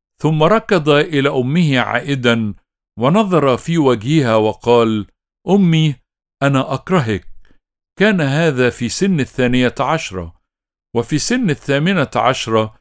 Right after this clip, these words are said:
كان زعيما لعصابة سيئة السمعة، شابا يتسم بالكثير من العنف والوحشية. لكن كل هذا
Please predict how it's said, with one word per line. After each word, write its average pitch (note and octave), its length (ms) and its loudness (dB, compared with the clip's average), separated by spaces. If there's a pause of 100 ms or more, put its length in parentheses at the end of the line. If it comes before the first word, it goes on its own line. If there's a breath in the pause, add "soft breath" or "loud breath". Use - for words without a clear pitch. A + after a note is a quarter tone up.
(460)
كان G3 280 2
زعيما D3 500 0
لعصابة C#3 720 0
سيئة A#2+ 500 -2
السمعة، G2 640 -6 (680)
شابا E3+ 580 0
يتسم C#3 640 -4
بالكثير B2 640 -4
من A2+ 180 -2
العنف A2+ 540 -2
والوحشية. B2 1000 -4 (760)
لكن C#3+ 360 0
كل A#3+ 280 0
هذا A2+ 580 0